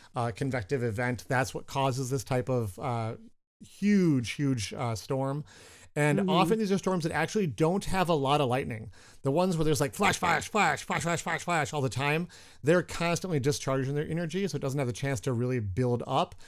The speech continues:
Speaker 1: to create
Speaker 2: Mm-hmm.
Speaker 1: these mega flashes. So you need to have a, a little bit different kind of storm than we, I don't wanna say typically get, but it's, it's, it's a, it's a special type of storm that creates these mega flashes.
Speaker 2: Okay.
Speaker 1: So I guess stay, stay tuned,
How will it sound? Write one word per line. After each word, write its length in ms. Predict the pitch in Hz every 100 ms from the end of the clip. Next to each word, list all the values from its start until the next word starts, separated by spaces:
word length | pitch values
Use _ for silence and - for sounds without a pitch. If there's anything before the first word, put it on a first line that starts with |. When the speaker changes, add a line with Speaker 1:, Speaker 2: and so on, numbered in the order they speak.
| - -
Speaker 1:
to 80 |
create 360 | 139 196 175 165
Speaker 2:
Mm-hmm. 60 | 170
Speaker 1:
these 180 | 123 104
mega 260 | 113 113
flashes. 540 | 104 - - - - -
So 260 | 147 127 104 - -
you 100 | 135 151
need 160 | 170
to 60 | 165
have 180 | 151 139
a, 40 |
a 100 | 147
little 160 | 143 170
bit 180 | 180 123
different 440 | 151 151 139 -
kind 320 | - 139 139
of 80 | 131
storm 540 | - 135 127 127 120 107 - - _
than 520 | 113 131 123 120 123
we, 480 | 127 127 120 113 127 - _ _ _ _ _
I 60 | -
don't 60 | 160
wanna 80 |
say 120 | 117 117
typically 440 | - - 143 151
get, 240 | 147 165
but 100 | 139
it's, 160 | 120 95
it's, 340 | 165 95 - - _ - _
it's 80 | 101
a, 180 | 151 -
it's 220 | - -
a 160 | - -
special 320 | - 175 156
type 220 | 147 -
of 40 |
storm 220 | 101 135 117
that 120 | 120
creates 340 | - 127 117
these 220 | - 120 101
mega 220 | 107 107
flashes. 560 | 120 98 98 - - _ _ _ _ _ _ -
Speaker 2:
Okay. 100 | 208
Speaker 1:
So 260 | 226 185 156 - - - -
I 120 | 165
guess 160 | 160 196
stay, 340 | - 190 233 -
stay 380 | - - 190 220
tuned, 480 | - 175 214 330